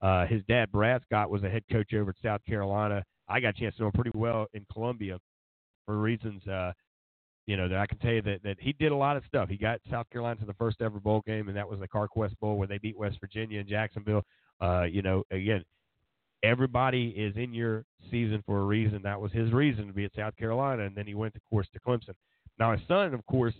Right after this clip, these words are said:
is, uh, the, one of the O Cs over at, at Clemson,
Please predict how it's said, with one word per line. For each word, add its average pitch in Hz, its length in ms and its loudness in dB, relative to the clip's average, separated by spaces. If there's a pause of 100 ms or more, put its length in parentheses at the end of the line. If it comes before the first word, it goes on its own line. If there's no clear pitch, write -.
is, 120 320 0
uh, 101 260 2
the, 104 220 -6
one 127 140 -2
of 120 60 -4
the 117 100 2
O 123 80 4
Cs 139 320 0
over 104 220 0
at, 98 240 -6
at 98 100 -6 (140)
Clemson, 101 420 0